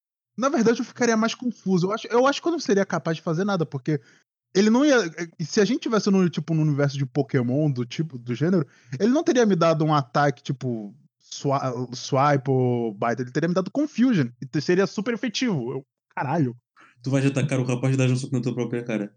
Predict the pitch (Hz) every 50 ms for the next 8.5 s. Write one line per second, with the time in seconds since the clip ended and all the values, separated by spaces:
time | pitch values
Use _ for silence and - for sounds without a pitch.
0 | - 156 185 214 175 - - _ _ _ - 220 226 - - - - - 131 214
1 | 240 208 180 170 190 226 226 339 370 320 254 - 254 190 226 240 196 - 240 262
2 | 254 220 196 - - 233 240 - 381 302 262 247 202 190 220 240 202 180 160 -
3 | 170 165 151 165 170 - 240 233 208 - - 226 208 220 196 - - 196 180 208
4 | 214 - - - 135 131 - 139 139 147 131 123 123 _ _ _ _ _ _ _
5 | _ _ _ - - - - - - - - - _ _ _ _ _ _ _ _
6 | - 127 127 131 127 127 123 123 - - 135 113 120 131 131 127 127 123 123 135
7 | 139 139 147 139 127 123 123 123 - 123 110 98 95 92 - _ _ _ _ _
8 | _ _ _ - 151 156 139 147 156 175